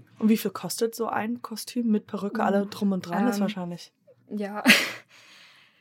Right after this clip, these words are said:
Speaker 2: Das ist
Speaker 1: You're
Speaker 2: eine schwierige
Speaker 1: broke. <laughs>
Speaker 2: F-, as fuck.
Speaker 1: <laughs> Broke as fuck.
Speaker 2: Nee, da geht schon wirklich, äh, ziemlich viel rein. Also ich würd mal sagen, im Schnitt so zweihundertfünfzig, dreihundert Euro.
Speaker 1: Mhm.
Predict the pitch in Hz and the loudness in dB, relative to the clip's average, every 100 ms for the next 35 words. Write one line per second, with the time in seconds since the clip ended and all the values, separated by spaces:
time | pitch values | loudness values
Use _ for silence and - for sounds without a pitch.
0 | _ _ _ _ _ _ - 302 247 240 | _ _ _ _ _ _ 4 8 10 10
1 | 214 - 302 277 - - 339 381 - 269 | 10 10 8 2 0 10 10 10 6 4
2 | - - 269 262 320 277 320 285 330 302 | 0 8 10 12 10 12 12 12 12 12
3 | 381 - - - 359 370 330 - - - | 8 8 -10 2 6 6 6 0 2 2
4 | - - 339 - - - - _ - - | 0 -2 -2 -2 -12 -16 -16 _ 0 2
5 | - - - - - - 226 208 214 214 | 2 -2 -8 -8 -12 -2 4 6 8 6
6 | 220 262 202 202 196 - - 190 - 226 | 6 6 4 2 -6 -6 -4 -4 2 8
7 | 214 208 - 214 208 202 190 196 202 190 | 8 6 0 -2 -2 0 -2 -2 -4 -6
8 | 185 - _ _ _ 202 196 202 196 196 | -8 -16 _ _ _ -4 0 2 2 2
9 | 196 190 - 226 233 240 - 226 214 214 | 0 -4 -2 2 2 0 -4 -2 0 -4
10 | 220 _ _ _ _ _ _ _ _ _ | -8 _ _ _ _ _ _ _ _ _
11 | _ _ - - - 214 214 214 226 226 | _ _ -14 -12 -8 -2 -2 -2 -4 -6
12 | 233 - 214 208 - 220 269 277 202 196 | -10 -8 -4 -4 -2 -2 0 0 2 0